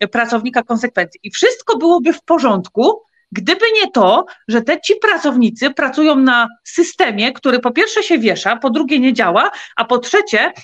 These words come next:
muszą pracować na kalkulatorze, w którym pracodawca, ten sam, który im grozi, wyraźnie napisał, że ten kalkulator nie daje żadnych podstaw do żadnych roszczeń.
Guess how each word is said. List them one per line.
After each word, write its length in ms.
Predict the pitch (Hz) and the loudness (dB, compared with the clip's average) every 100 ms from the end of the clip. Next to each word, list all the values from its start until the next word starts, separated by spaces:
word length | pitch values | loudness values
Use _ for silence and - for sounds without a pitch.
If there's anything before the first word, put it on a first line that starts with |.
| _ | _
muszą 260 | 240 269 269 | 0 2 2
pracować 400 | 277 262 302 302 | 0 0 -2 0
na 120 | 277 | -2
kalkulatorze, 840 | 277 262 262 262 233 208 190 254 440 - _ _ _ - - | 0 -4 0 0 2 0 2 0 -2 -10 _ _ _ -20 -20
w 120 | - | -18
którym 540 | - - 415 202 175 | -2 4 4 4 -2
pracodawca, 960 | 165 269 285 311 254 277 - - 220 262 | -2 -2 0 0 2 0 -2 -4 -4 -2
ten 160 | 403 381 | -2 -2
sam, 300 | - 294 208 | -2 -2 -4
który 280 | - 208 196 | -2 0 0
im 180 | 202 | -2
grozi, 500 | 196 196 175 202 370 - - - | 0 0 0 -4 -6 -8 -18 -4
wyraźnie 520 | 220 311 427 302 277 | 0 2 2 2 4
napisał, 680 | 240 226 233 - - 226 370 - - 214 | 2 0 -4 -4 0 0 0 -6 -14 -4
że 140 | 254 | -2
ten 200 | 254 339 392 | -2 -4 -2
kalkulator 800 | 330 311 285 262 208 233 320 330 220 | -2 -2 0 0 0 0 0 -2 0
nie 180 | 262 | 0
daje 280 | 247 285 294 | 2 2 2
żadnych 460 | 240 302 285 320 - _ | 2 0 2 -2 -2 _
podstaw 500 | 277 254 - 285 269 | -2 -2 0 0 0
do 100 | 277 | -2
żadnych 460 | 277 311 294 330 302 | 0 0 2 2 2
roszczeń. 640 | 381 - - 165 151 | 2 0 -4 -6 -6